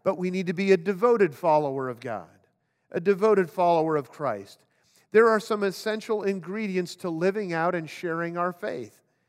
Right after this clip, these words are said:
And that's what I want to talk about today. There are those who don't know Christ yet. That's okay. They're putting some of those pieces together. For us, though, that do know Him,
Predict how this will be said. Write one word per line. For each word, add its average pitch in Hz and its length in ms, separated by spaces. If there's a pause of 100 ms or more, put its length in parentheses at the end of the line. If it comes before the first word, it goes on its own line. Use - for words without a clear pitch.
(340)
And 208 120
that's 214 200
what 196 80
I 196 60
want 185 200
to 180 60
talk 214 300
about 160 320
today. 131 480 (880)
There 170 220
are 165 40
those 170 280
who 170 80
don't 185 260
know 190 160
Christ 185 520
yet. 202 200
That's 185 240
okay. 202 540 (340)
They're 180 140
putting 196 420
some 185 280
of 175 100
those 170 240
pieces 156 480
together. 139 560 (480)
For 196 340
us, 240 280
though, 202 180
that 175 240
do 202 220
know 185 340
Him, 165 320